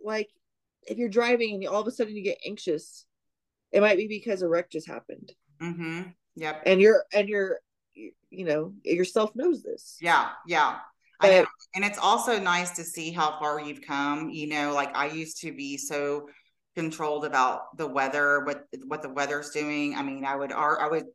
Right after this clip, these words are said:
Speaker 2: create states of anxiety over the weather, snow, ice, rain, tornadoes, you know, I would create states of anxiety. I would recreate trauma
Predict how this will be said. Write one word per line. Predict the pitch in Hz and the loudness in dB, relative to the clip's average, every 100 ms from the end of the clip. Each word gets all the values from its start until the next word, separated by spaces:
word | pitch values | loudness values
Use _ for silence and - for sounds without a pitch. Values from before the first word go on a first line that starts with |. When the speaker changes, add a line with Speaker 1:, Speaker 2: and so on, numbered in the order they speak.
| _ | _
Speaker 2:
create | - 175 156 180 220 147 - | -10 -8 -2 0 0 -2 -8
states | - 196 185 185 | -4 0 0 0
of | 165 | -4
anxiety | 147 135 139 139 208 156 85 87 - _ _ _ _ - | -2 -2 2 2 2 -2 -8 -14 -18 _ _ _ _ 0
over | 170 151 147 | 2 2 0
the | 143 | -2
weather, | 139 151 151 151 147 143 | 0 0 2 2 2 0
snow, | - 180 165 160 156 156 156 147 | -6 -2 0 2 2 0 0 4
ice, | 151 151 147 147 147 - | 4 6 4 0 -4 -8
rain, | 139 175 160 160 160 | -2 0 0 -2 -4
tornadoes, | 160 151 160 160 156 156 151 147 143 | -4 -2 0 0 2 2 2 -2 -4
you | 160 | -4
know, | 147 143 143 - - _ _ | 0 0 -2 -6 -18 _ _
I | 160 180 | 2 4
would | 190 175 | 2 -2
create | - 170 170 202 226 175 - | -6 -6 -2 0 0 -4 -8
states | - 175 175 | -4 -4 -4
of | 170 | -8
anxiety. | 165 143 147 165 190 117 95 143 - _ _ | -6 -2 2 2 2 -4 -14 -18 -20 _ _
I | 165 | 2
would | 185 | 2
recreate | 156 190 190 190 185 - | 0 -6 -2 2 2 0
trauma | 175 175 143 131 | 0 2 2 -2